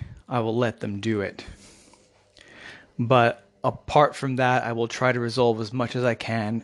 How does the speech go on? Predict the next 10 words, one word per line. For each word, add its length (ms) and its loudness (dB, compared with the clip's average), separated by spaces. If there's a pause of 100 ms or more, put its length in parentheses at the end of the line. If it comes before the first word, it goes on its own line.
(120)
through 320 -4
the 100 -2
narrative, 720 2 (600)
through, 400 0
you 100 0
know, 160 2
them 220 2
describing 720 4
their 160 2
interactions. 1040 -2